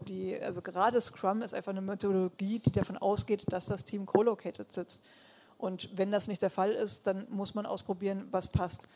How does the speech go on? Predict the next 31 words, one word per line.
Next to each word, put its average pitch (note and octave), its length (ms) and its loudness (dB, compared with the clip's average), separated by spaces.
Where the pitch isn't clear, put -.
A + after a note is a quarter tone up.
Und, F#3 440 0
ähm, F#3 420 2
deswegen, G#3+ 460 4
also F#3 160 -4
vor G#3+ 160 0
diesem G#3 200 -4
Hintergrund, G#3 400 0
dass G3 100 -4
die G3+ 80 -6
Leute G3 280 2
daran F#3+ 340 0
nicht F#3 200 -8
gewöhnt G#3 420 4
sind, G#3+ 480 -2
sind - 180 -4
die G3+ 60 -2
Leute G#3 200 4
daran G#3 260 0
gewöhnt, G3+ 360 0
dass G3+ 140 -2
die G3 240 6
morgens F#3+ 380 4
aufstehen, A3+ 520 0
anfangen G3 480 -2
zu F#3+ 120 -8
programmieren, G3 720 0
in G3+ 100 2
ihrem F#3+ 200 0
eigenen F#3+ 280 -2
Rhythmus, B3+ 540 2
äh, F#3+ 400 2